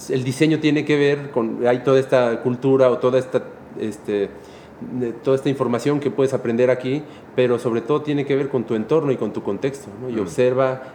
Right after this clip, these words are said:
Speaker 1: qué viste, qué, qué creciste, qué eres, y tradúcelo, y dónde, cómo lo vas a aplicar", ¿no? Entonces, con esta teoría, eh, me parece que detonó también el asunto de decir, "Bueno, en la música, ¿qué, qué pasaría?". O en la expresión artística, en este caso siendo la música,
Speaker 2: Claro.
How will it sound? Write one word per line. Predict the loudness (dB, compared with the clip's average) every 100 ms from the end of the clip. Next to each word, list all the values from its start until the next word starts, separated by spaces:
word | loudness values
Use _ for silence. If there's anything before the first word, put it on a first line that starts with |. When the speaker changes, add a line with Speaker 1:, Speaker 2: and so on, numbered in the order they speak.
| -18 0
Speaker 1:
qué | 4 4
viste, | 4 -2 -2 0 0 0 -2
qué, | 0 2 0 -2 -2
qué | -2
creciste, | 0 0 -2 -4 -2
qué | 2
eres, | 2 2 -2
y | -4
tradúcelo, | 0 2 2 0 2 2 2
y | 0 -4
dónde, | 0 0 2
cómo | 2 2
lo | 2
vas | 2
a | 0
aplicar", | -6 -4 -6
¿no? | -6 -16 -20 -20 -20 -20 -10
Entonces, | -6 -4
con | 0 2
esta | 2 0
teoría, | 2 4 2 0 -4 -12 -20 -20 -10 -2
eh, | -2 -2 -4
me | -2
parece | -2 -2 -2
que | -2
detonó | -2 -2 -2 0
también | 0 0 -2
el | -2
asunto | -2 -4 -4
de | -4
decir, | -2
"Bueno, | -2 -2 -2
en | -2
la | 0
música, | -2 -2 -4 -4
¿qué, | -4 -2
qué | -2
pasaría?". | -2 0 0 0 2 0
O | 0
en |
la | -2
expresión | -2 -6 -2 0 0
artística, | 0 -2 -4 -4 -4
en |
este | -4 -4
caso | -2 -2 -2
siendo | -4 -2
la | -2
música, | -2 -4 -6 -6
Speaker 2:
Claro. | -4 -6